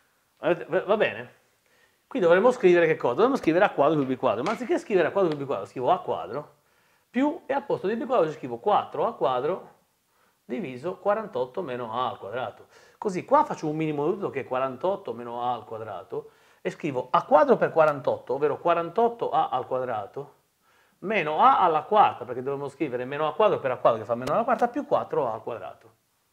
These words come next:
No? Quarantotto meno A al quadrato scala al denominatore lì. E quindi, oh, questo qui diventa ovviamente quello che ho scritto lì, cioè diventa, eh, B quadro,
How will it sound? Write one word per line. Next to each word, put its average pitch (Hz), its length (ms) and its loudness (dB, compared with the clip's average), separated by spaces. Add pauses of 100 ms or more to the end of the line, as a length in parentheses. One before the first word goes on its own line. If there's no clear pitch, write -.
(480)
No? 156 280 -12 (640)
Quarantotto 226 480 6
meno 175 200 6
A 208 100 10
al 180 80 6
quadrato 160 380 4
scala 262 380 12
al 226 100 10
denominatore 190 580 4
lì. 139 320 -4 (1900)
E - 60 10
quindi, 185 540 6 (520)
oh, - 180 -2
questo 196 340 2
qui 339 160 6
diventa 170 420 4
ovviamente 151 540 -2
quello 151 200 2
che 139 80 -2
ho 139 40 -2
scritto 147 260 -6
lì, 196 220 -2
cioè 135 120 -10
diventa, 127 840 -4
eh, 110 80 -16
B 165 120 -10
quadro, 147 720 2